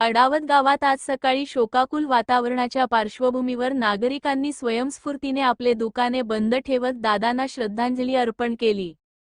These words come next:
सर्वपक्षीय पदाधिकारी, सामाजिक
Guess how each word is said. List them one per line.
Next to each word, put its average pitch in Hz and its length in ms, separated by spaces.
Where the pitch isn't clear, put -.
सर्वपक्षीय 277 800
पदाधिकारी, 226 800
सामाजिक 247 600